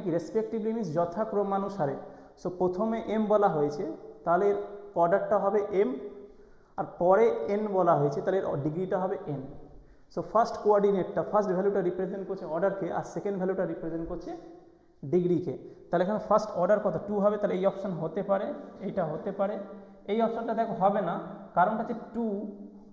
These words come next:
অর্ডারটা দেখো সেকেন্ড কোঅর্ডিনেট নয়, ফার্স্ট কোঅর্ডিনেট হতে হবে, because respectively ওয়ার্ডটা এখানে রয়েছে, তাই জন্য সি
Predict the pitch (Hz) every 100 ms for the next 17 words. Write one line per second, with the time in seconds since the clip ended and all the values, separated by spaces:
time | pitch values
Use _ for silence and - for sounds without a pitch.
0 | - - 185 220 233 190 196 196 202 214
1 | 226 226 226 214 196 151 - 220 220 -
2 | 214 190 196 156 147 143 185 185 180 180
3 | 220 220 220 202 202 202 202 196 190 151
4 | - - - - - - - 165 208 196
5 | 208